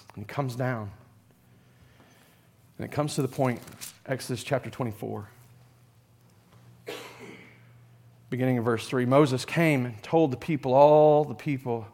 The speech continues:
or, or all the rules, and all the people answered with one voice and said, "All the words that the Lord has spoken, we will do."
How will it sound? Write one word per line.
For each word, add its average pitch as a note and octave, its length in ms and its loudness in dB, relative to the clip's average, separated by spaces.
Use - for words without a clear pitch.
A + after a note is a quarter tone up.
or, D3+ 140 4
or C3+ 180 6
all D#3 220 12
the E3 80 8
rules, B2 540 2
and A2+ 120 -4
all C3+ 180 8
the C3+ 60 2
people B2+ 280 -2
answered B2 300 -2
with G#2+ 180 -6
one B2 200 -2
voice G#2+ 320 -4
and G2 100 -6
said, G#2 320 -2
"All C#3 500 2
the A#2+ 120 -2
words A#2+ 400 -2
that A2 100 -16
the G#2 80 -10
Lord A2+ 300 -2
has F#2+ 160 -14
spoken, G#2+ 520 -8
we A2 300 -8
will G2+ 360 -8
do." D#2+ 140 -14